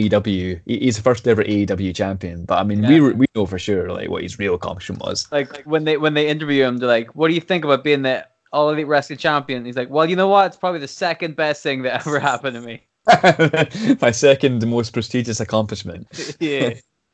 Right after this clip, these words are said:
Speaker 1: <laughs> 'Cause, like, he, he can be the only, he can't be the only A E W world champion. He's gonna lose that belt at some point, but I guarantee he'll be the only musical chairs winner in Raw history.
Speaker 2: Yeah, I
Speaker 1: So
Speaker 2: would, I would agree with that.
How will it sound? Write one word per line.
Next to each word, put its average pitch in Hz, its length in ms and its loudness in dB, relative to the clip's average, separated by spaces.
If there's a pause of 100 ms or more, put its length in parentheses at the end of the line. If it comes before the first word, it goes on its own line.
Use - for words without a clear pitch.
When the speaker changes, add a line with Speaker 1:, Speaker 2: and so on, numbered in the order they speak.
(280)
Speaker 1:
<laughs> 180 260 -12
'Cause, 147 160 4
like, 139 160 6
he, 175 160 -2
he 208 180 -2
can 196 140 4
be 175 80 4
the 139 100 4
only, 127 200 2
he 165 120 -4
can't 160 220 -2
be 127 100 -4
the 117 100 -2
only 117 240 -2
A 104 60 -4
E 107 140 0
W 98 320 0
world 92 180 0
champion. 107 300 -4
He's 156 100 -4
gonna 139 140 0
lose 113 180 4
that 98 160 0
belt 107 180 6
at 110 60 -2
some 90 180 -6
point, 92 260 -6
but 110 140 0
I 147 40 2
guarantee 123 680 2 (260)
he'll 151 200 2
be 135 140 2
the 117 220 2
only 135 600 2 (320)
musical 123 440 2
chairs 117 440 2
winner 98 440 -2
in 101 320 -2
Raw 104 200 4
history. 90 540 -8 (520)
Speaker 2:
Yeah, 139 420 -12 (340)
I 131 120 -8
Speaker 1:
So 110 100 0
Speaker 2:
would, 95 260 -4
I 135 120 -4
would 131 100 -6
agree 127 220 -6
with 117 140 -12
that. 113 200 -10